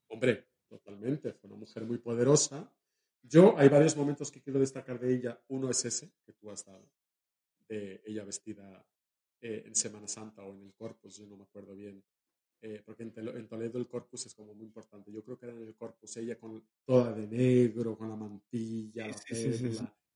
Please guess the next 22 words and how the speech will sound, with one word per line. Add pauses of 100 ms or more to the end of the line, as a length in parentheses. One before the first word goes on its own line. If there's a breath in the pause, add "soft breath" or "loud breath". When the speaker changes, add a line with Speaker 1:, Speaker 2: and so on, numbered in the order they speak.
(180)
Speaker 1:
todo, (180)
todo.
Todo
eso
era
fascinante (420)
en
la
España
de
principios
de
siglo,
bueno,
principios
de
siglo
no,
ya
en
la
década